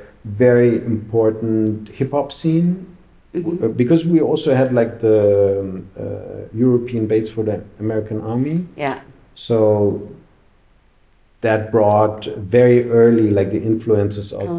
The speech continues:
Speaker 1: the
Speaker 2: Ah.
Speaker 1: whole hip hop culture, uh, from the G Is.
Speaker 2: Ah, okay.
Speaker 1: We,
Speaker 2: That
Speaker 1: uh,
Speaker 2: makes sense,
Speaker 1: yeah,
Speaker 2: yeah.
Speaker 1: into the, into the community. And so hip hop music was, like,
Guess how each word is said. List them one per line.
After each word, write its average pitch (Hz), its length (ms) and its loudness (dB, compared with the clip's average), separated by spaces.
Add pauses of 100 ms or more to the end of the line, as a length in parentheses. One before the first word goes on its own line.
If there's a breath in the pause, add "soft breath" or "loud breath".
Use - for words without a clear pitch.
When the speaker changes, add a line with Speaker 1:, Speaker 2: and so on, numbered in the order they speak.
Speaker 1:
the - 60 -4
Speaker 2:
Ah. - 40 -4
Speaker 1:
whole 101 260 2
hip 104 180 -8
hop 101 220 -8
culture, 98 560 -2 (220)
uh, 98 340 -4
from 95 240 -6
the 90 300 -6 (220)
G 104 160 -12
Is. 98 440 -10 (320)
Speaker 2:
Ah, 175 680 -4
okay. 175 140 -12 (100)
Speaker 1:
We, 117 100 0 (480)
Speaker 2:
That 170 120 -6
Speaker 1:
uh, 165 40 -4
Speaker 2:
makes 175 200 -8
sense, 147 420 -10
Speaker 1:
yeah, 170 220 -4
Speaker 2:
yeah. 92 140 -12
Speaker 1:
into 110 240 -6
the, 98 560 0 (100)
into 101 260 -8
the 95 400 -6
community. 123 680 -2 (720 soft breath)
And 113 160 -2
so 113 360 4
hip 123 240 -2
hop 131 180 0
music 123 600 2
was, 107 200 0
like, 101 140 0